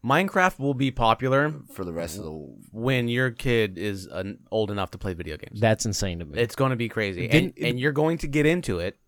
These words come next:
Speaker 1: and then you're gonna be like, "Ian, why didn't you get me into Minecraft earlier?"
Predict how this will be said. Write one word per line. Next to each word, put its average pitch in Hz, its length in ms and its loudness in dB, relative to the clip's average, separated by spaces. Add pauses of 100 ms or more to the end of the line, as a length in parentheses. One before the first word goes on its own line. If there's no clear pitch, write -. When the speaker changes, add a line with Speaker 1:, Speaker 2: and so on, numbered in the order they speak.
(340)
Speaker 1:
and 117 100 0
then 131 100 2
you're 139 100 2
gonna 139 140 0
be 120 60 2
like, 117 140 0
"Ian, 107 400 0 (480)
why 123 280 6
didn't 120 320 4
you 117 360 0
get 113 140 -2
me 113 80 -2
into 107 100 -2
Minecraft 107 460 -2
earlier?" 123 420 4